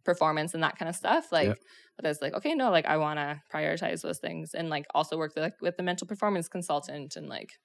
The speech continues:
Speaker 2: Mm-hmm.
Speaker 1: yeah, yeah.
Speaker 2: Mm-hmm. Like,
Speaker 1: So
Speaker 2: you, you can, like, again,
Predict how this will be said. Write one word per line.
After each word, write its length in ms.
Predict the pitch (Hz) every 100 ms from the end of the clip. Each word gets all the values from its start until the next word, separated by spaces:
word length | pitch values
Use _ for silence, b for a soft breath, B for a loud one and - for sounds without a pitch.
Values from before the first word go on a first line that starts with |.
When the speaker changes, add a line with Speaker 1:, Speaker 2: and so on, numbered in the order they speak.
| _
Speaker 2:
Mm-hmm. 240 | 98 113 107 - -
Speaker 1:
yeah, 240 | 180 - 180 _
yeah. 200 | 180 190
Speaker 2:
Mm-hmm. 220 | 123 107 95 _ _ _ _ - -
Like, 100 | 117
Speaker 1:
So 240 | 147 156 B B B B _ _
Speaker 2:
you, 160 | 131 139
you 120 | 135
can, 280 | 113 110 98 - _ _ _ _ _ _ _ _ _ _ _ _ _ -
like, 280 | 143 139 143 _ _
again, 400 | 131 123 104 82